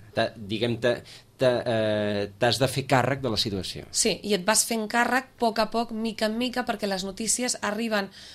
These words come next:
Speaker 2: molt a poc a poc, donat que és una malaltia, doncs, que, que no... o sigui, eh, està reconeguda fa vint anys per l'Organització Mundial de la Salut, que són la tira d'anys. En canvi, no hi ha hagut una,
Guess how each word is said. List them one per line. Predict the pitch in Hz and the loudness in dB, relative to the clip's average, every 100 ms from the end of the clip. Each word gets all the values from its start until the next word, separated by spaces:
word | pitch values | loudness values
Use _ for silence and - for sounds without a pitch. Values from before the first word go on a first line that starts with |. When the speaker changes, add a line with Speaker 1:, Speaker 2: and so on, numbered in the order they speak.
| - | -6
Speaker 2:
molt | 208 226 240 | 0 2 2
a | |
poc | 240 233 | 0 -2
a | 226 | 0
poc, | 233 214 | 0 -2
donat | 226 220 208 | -2 -2 -2
que | |
és | 226 | -4
una | 220 220 214 | -2 -2 0
malaltia, | 208 208 208 220 226 240 - - - | 2 2 0 -2 -2 -2 -16 -20 -10
doncs, | 202 196 - | -6 0 0
que, | - 202 196 | 2 0 0
que | 202 190 190 196 | -2 0 0 0
no... | 208 214 214 202 202 - 208 170 - 156 - - _ | 0 2 4 2 0 -4 -6 -6 -10 -10 -10 -14 _
o | 208 | 0
sigui, | - 220 214 - | 2 0 -2 -2
eh, | - 214 214 208 - | 2 4 4 2 2
està | 208 - | -2 0
reconeguda | 285 302 269 240 262 269 | 0 2 0 0 0 -2
fa | 247 240 | -2 -2
vint | 226 202 214 | -2 0 0
anys | 180 | 0
per | - 196 | -4 0
l'Organització | 185 190 190 185 190 - | 2 2 0 0 0 2
Mundial | 196 196 196 190 | 0 0 0 -2
de | 190 | -2
la | 185 | -4
Salut, | 185 175 - - - - - | -2 -4 -8 -16 -18 -18 -4
que | - | 0
són | 226 240 | 4 4
la | |
tira | 226 226 196 | 4 0 0
d'anys. | 170 170 - - - - - | -4 -8 -10 -18 -18 -18 -4
En | 247 254 | 0 2
canvi, | 294 302 269 381 | 2 4 2 0
no | 523 220 233 254 | -2 -2 2 2
hi | 233 240 | 2 2
ha | 233 | 2
hagut | 226 240 - - - | 2 0 -2 -14 -4
una, | 233 226 220 214 208 202 196 | -2 2 2 4 4 2 2